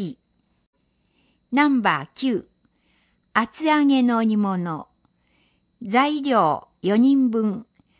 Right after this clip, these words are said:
厚揚げ二百グラム。豚肉八十グラム。玉ねぎ二分の一玉。人参二分の一本。大根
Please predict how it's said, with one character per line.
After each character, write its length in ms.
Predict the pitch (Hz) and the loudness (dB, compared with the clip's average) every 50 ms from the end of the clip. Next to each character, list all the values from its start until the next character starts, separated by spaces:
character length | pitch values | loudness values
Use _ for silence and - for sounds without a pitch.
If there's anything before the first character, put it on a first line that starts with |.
| _ _ _ _ _ _ _ _ | _ _ _ _ _ _ _ _
厚 300 | - 254 - - - 302 | -6 -6 -6 -8 -8 -4
揚 200 | 311 302 285 285 | 0 0 2 2
げ 360 | 269 262 254 240 233 196 - _ _ _ - | 2 2 0 0 -2 -4 -8 _ _ _ -2
二 140 | 208 226 233 | 0 2 2
百 340 | 233 285 294 294 - 277 269 | 4 2 0 0 -2 -6 -8
グ 160 | 220 220 240 | -4 -4 -2
ラ 160 | 214 190 151 147 | -2 -2 -4 -6
ム。 240 | 143 - - - _ _ _ _ _ _ _ _ _ _ _ _ _ _ _ _ _ _ _ _ _ _ | -8 -12 -16 -20 _ _ _ _ _ _ _ _ _ _ _ _ _ _ _ _ _ _ _ _ _ _
豚 340 | 185 190 220 220 - 285 285 | -6 -6 -4 -2 0 0 2
肉 540 | 285 285 285 262 277 - 247 247 233 - - | 2 2 2 0 -2 -4 -8 -8 -8 -8 -12
八 400 | - - - 240 233 - 294 302 | -14 -10 -8 -8 -6 -6 -6 -8
十 320 | 285 302 294 277 262 247 226 | -4 -4 -2 -2 0 -2 -2
グ 120 | 202 220 | -4 -6
ラ 160 | 185 139 120 | -6 -6 -6
ム。 180 | 131 - - _ _ _ _ _ _ _ _ _ _ _ _ _ _ _ _ - | -8 -10 -16 _ _ _ _ _ _ _ _ _ _ _ _ _ _ _ _ -2
玉 320 | 254 254 247 277 294 294 | 0 2 4 4 4 2
ね 200 | 294 302 285 262 | 2 2 2 0
ぎ 300 | 214 180 165 151 - - _ _ _ _ _ _ _ _ _ _ _ _ _ _ | 0 -4 -6 -6 -8 -12 _ _ _ _ _ _ _ _ _ _ _ _ _ _
二 180 | - 208 220 240 | -2 0 0 0
分 380 | 226 262 294 302 311 320 320 302 | 0 0 0 0 2 2 2 2
の 160 | 285 269 277 | 2 2 0
一 320 | 262 - - - 269 262 | -2 -4 -6 -6 -4 -4
玉。 360 | - - 175 143 113 110 - _ _ _ _ _ _ _ _ _ _ _ _ _ _ _ _ - | -4 -6 -6 -6 -6 -8 -10 _ _ _ _ _ _ _ _ _ _ _ _ _ _ _ _ -2
人 440 | 208 220 247 277 285 294 294 294 277 | 0 2 4 4 4 4 2 0 0
参 480 | 269 262 262 254 240 233 220 - - - | 0 2 2 4 4 4 2 0 -4 -10
二 260 | - 202 208 214 220 226 | -6 -2 0 2 2 2
分 340 | 220 285 302 302 302 294 | 2 2 2 2 2 2
の 160 | 285 277 262 262 | 2 2 2 2
一 120 | 262 247 | 0 -2
本。 460 | - _ _ - 156 156 143 131 127 _ _ _ _ _ _ _ _ _ _ _ _ _ _ - | -4 _ _ -4 -4 -4 -4 -6 -12 _ _ _ _ _ _ _ _ _ _ _ _ _ _ -4
大 260 | 190 233 269 294 294 | -2 0 0 0 -2
根 560 | 269 - - 262 262 254 240 233 233 233 - | -6 -6 -2 0 2 2 2 2 0 -2 -4